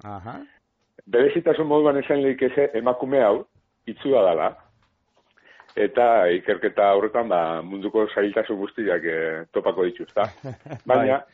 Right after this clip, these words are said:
Speaker 1: Bai.
Speaker 2: <laughs> baina, eh, kokatzen dau, bere ikerketa guztiak kokatzen dau, bere barriluan.
Speaker 1: Ah.
Speaker 2: Horre susmoren bat dauko nizkionek, ba,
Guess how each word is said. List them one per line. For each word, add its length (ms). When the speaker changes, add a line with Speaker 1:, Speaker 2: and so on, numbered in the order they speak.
Speaker 1:
Bai. 480
Speaker 2:
<laughs> 120
baina, 380
eh, 560
kokatzen 360
dau, 180
bere 480
ikerketa 400
guztiak 360
kokatzen 340
dau, 300
bere 340
barriluan. 540
Speaker 1:
Ah. 560
Speaker 2:
Horre 640
susmoren 580
bat 140
dauko 600
nizkionek, 680
ba, 460